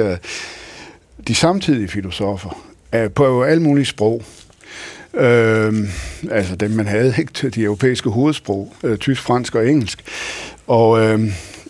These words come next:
der synes jeg, franskmændene havde fat i, i mest. Jeg læste også de andre. Tyskerne var, øh, nogle gange, øh, tunge, øh, <laughs> men, men vigtige. Øh, englænderne, øh, reducerede derimod tænkningen til dens mekanik, øh,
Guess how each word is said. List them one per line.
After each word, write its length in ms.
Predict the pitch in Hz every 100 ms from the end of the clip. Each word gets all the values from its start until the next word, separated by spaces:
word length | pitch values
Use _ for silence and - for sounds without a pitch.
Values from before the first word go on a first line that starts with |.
| - 104
der 100 | 143
synes 240 | 135 175 165
jeg, 100 | 135
franskmændene 640 | - - 151 165 151 123
havde 160 | 117 104
fat 260 | - 135
i, 220 | 131 98 -
i 60 |
mest. 440 | 117 143 156 104 -
Jeg 100 | 117
læste 300 | 147 165 -
også 140 | 135 -
de 80 | 123
andre. 280 | 113 147 131 - - - - -
Tyskerne 420 | - 175 170 123
var, 280 | 113 110 107
øh, 540 | 120 117 101 98 107 139
nogle 160 | 127 135
gange, 400 | 117 120 120 104 -
øh, 240 | 302 131 113
tunge, 420 | - 147 202 165 151
øh, 180 | 135 117 107 104
<laughs> 160 | 110 123
men, 200 | 117 127
men 160 | 117
vigtige. 380 | 131 190 185 110 - - 123 -
Øh, 400 | 127 117 117 107 151
englænderne, 400 | 175 190 143 127 113
øh, 380 | 135 123 110 110 131 160 123
reducerede 480 | 123 120 151 151
derimod 480 | 143 143 139 127 123
tænkningen 520 | 120 147 156 151 120
til 300 | 98 123 107
dens 220 | 110 104 127
mekanik, 640 | 107 120 110 151 151 -
øh, 280 | - 107 98